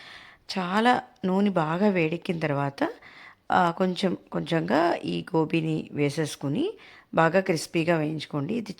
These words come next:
చాలాసేపు వరకు క్రిస్పీగా ఉంటుంది. ఇప్పుడు ఏంటంటే, ఒక బౌల్లోకి కార్న్ ఫ్లోర్ వేసుకుని, ఉప్పు, మళ్ళీ షెజ్వాన్ చట్నీ, తర్వాత బ్లాక్, ఆ, సోయా సాసు, తర్వాత కొంచెం, ఆమ్, ఉప్పు, తర్వాత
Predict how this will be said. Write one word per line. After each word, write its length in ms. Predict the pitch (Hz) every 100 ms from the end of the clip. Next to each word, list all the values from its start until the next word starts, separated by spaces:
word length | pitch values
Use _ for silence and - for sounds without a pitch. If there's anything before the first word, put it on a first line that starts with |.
| 165
చాలాసేపు 600 | 135 147 202 262 254 214
వరకు 220 | 202 269
క్రిస్పీగా 440 | 220 175 170 143
ఉంటుంది. 280 | 123 117 - - - - - - _
ఇప్పుడు 240 | 233 330 294
ఏంటంటే, 560 | 175 160 151 311 427 - - _
ఒక 180 | 214 208
బౌల్లోకి 760 | 185 175 170 180 160 - 220 262
కార్న్ 360 | 180 156 165
ఫ్లోర్ 340 | 160 - 160 151
వేసుకుని, 580 | 143 135 - 147 143 -
ఉప్పు, 520 | 147 _ 160 147 143 - - - -
మళ్ళీ 200 | 156 156
షెజ్వాన్ 540 | 170 151 147 151 143
చట్నీ, 240 | 147 156 147
తర్వాత 520 | 143 139 143 139 151
బ్లాక్, 560 | 139 143 139 147 -
ఆ, 240 | 160 143 139
సోయా 360 | 139 135 135
సాసు, 580 | 135 139 135 127 135 131 - - - - -
తర్వాత 320 | 151 147 147
కొంచెం, 520 | 185 180 - 185 180 - 156
ఆమ్, 520 | 151 143 143 147 151 - - - _
ఉప్పు, 560 | 156 147 - 151 147 147 - -
తర్వాత 800 | 151 147 143 143 - 147 147